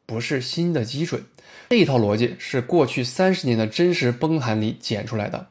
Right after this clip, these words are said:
它的胜率非常高。每一次这次不一样的论点呢，都被它打败过。一九九零年说不一样，崩了；零八年不一样，又崩了；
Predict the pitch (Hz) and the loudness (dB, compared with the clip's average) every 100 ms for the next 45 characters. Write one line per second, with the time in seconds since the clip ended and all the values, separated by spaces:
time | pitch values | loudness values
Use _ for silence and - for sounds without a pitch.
0 | _ - 123 120 143 117 110 - 127 120 | _ -2 -2 0 0 0 -2 -2 -2 -2
1 | 113 - - _ - - - 147 113 110 | -2 -4 -6 _ -20 -20 -6 2 2 4
2 | 165 208 185 185 156 156 143 147 143 135 | 2 2 2 4 2 2 0 0 0 2
3 | 139 131 104 104 - - 139 143 135 110 | 2 2 2 0 -4 -2 0 2 2 0
4 | 113 - 98 104 101 113 - _ - - | -2 -4 -6 -4 -4 -4 -8 _ -20 -20
5 | - - - 151 160 147 123 127 120 123 | -20 -20 -6 0 2 4 4 4 2 2
6 | 120 123 113 110 - 104 107 110 - _ | 0 0 0 0 -2 -4 -4 -4 -8 _
7 | - 117 113 123 123 107 104 110 101 104 | -10 -4 0 0 0 0 -2 -6 -4 -4
8 | - - 139 110 104 98 - | -6 -4 -2 0 -2 -6 -10